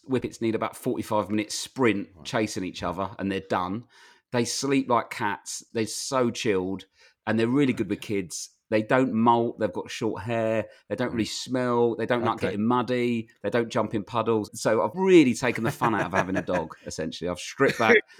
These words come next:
Speaker 1: all of the, the purity of a dog.
Speaker 2: Did you do a lot of research to find all this out before you got your dogs?
Speaker 1: So a friend of ours had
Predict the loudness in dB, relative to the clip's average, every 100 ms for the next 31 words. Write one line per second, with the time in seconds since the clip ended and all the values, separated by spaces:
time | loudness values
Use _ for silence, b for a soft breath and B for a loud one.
0 | -4 0 4 4 4 2 4 4 4 2
1 | 0 4 6 6 2 0 0 -2 -6 -6
2 | -4 -4 -4 0 2 2 0 2 4 4
3 | 4 -2 0 0 2 -2 -2 -2 -4 -4
4 | -8 -4 -2 0 0 -2 -6 -8 -10 -12
5 | -4 4 6 6 4 4 4 2 2 0
6 | -2 -4 -12 -6 -4 -4